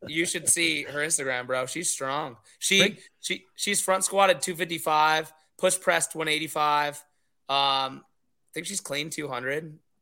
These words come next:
Speaker 2: Let me
Speaker 1: Not
Speaker 2: see.
Speaker 1: bad.
Speaker 2: Let me see her. What, what? Let me see. What's her name? Missus Sprague?
Speaker 1: N-, not yet.
Speaker 2: Let me see her bicep. Look at the way she's cupping your tits up there in that top photo.
Speaker 1: Let's
Speaker 2: My
Speaker 1: go.
Speaker 2: God.
Speaker 1: <laughs>
Speaker 2: Jeez Louise.
Speaker 1: People thought this was an engagement photo, but it wasn't.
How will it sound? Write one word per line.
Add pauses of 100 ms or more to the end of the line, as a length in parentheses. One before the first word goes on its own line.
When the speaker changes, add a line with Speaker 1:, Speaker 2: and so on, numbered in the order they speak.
(260)
Speaker 2:
Let
me
Speaker 1:
Not
Speaker 2:
see.
Speaker 1:
bad.
Speaker 2:
Let
me
see
her.
What,
what?
Let
me
see.
What's
her
name?
Missus
Sprague? (260)
Speaker 1:
N-, (100)
not
yet. (1500)
Speaker 2:
Let
me
see
her
bicep.
Look
at
the
way
she's
cupping
your
tits
up
there
in
that
top
photo.
Speaker 1:
Let's
Speaker 2:
My
Speaker 1:
go.
Speaker 2:
God. (680)
Speaker 1:
<laughs> (360)
Speaker 2:
Jeez
Louise.
Speaker 1:
People
thought
this
was
an
engagement
photo,
but
it
wasn't.